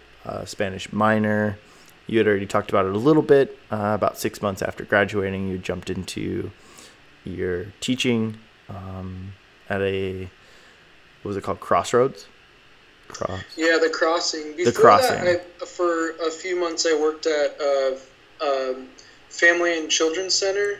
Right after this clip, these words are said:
Speaker 1: Okay.
Speaker 2: which was kind of down the street from Bethel, and it was a youth treatment facility.
Speaker 1: Okay.
Speaker 2: So, uh, I mean, every, every, uh, kid had a different story.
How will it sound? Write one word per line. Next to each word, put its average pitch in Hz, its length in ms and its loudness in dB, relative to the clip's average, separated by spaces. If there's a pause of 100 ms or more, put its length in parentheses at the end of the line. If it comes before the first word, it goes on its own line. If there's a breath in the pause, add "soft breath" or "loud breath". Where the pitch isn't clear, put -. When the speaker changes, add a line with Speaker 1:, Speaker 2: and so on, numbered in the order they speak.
Speaker 1:
Okay. 120 200 2
Speaker 2:
which - 200 -2
was - 340 0
kind 165 160 0
of 160 220 -2
down 160 180 2
the 156 80 0
street 160 300 -2
from 147 180 -12
Bethel, 147 440 2
and 139 100 -6
it 139 80 0
was 139 180 0
a 127 200 0 (500 loud breath)
youth 180 240 -2
treatment 208 420 0
facility. 427 760 2 (340)
Speaker 1:
Okay. 117 220 -6
Speaker 2:
So, 165 220 0 (640)
uh, - 20 -6 (680)
I 165 40 -6
mean, 160 360 -4 (480)
every, 392 420 2 (680)
every, 170 520 4
uh, 135 300 6
kid 160 240 4
had 151 180 4
a 139 80 2
different 143 360 -4
story. 139 640 2